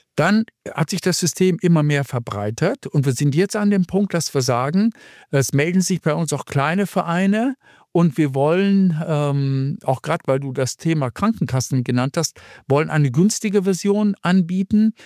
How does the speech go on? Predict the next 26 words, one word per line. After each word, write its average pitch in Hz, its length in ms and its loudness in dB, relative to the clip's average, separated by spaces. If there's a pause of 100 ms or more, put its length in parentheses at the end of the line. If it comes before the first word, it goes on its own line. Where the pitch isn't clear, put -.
(200)
die 160 100 2
über 170 240 2
die 156 100 -2
Krankenkassen 135 920 -2
finanziert 127 840 0
wird. 196 200 0 (260)
Also 131 220 2
wir 135 120 2
reden 160 260 2
dann 147 200 0
wahrscheinlich 143 460 -2
nicht 185 200 0
von 147 160 -6
einem 127 300 0
Landesblindenverband, 180 1400 0 (400)
weil 131 200 2
wir 131 80 2
sind 160 200 2
ja 143 80 2
momentan 147 540 0
unterwegs 135 640 -2
bei 127 220 0
den 123 260 2
Berlinern, 147 720 2
äh, - 80 -4
Hamburg. 139 800 2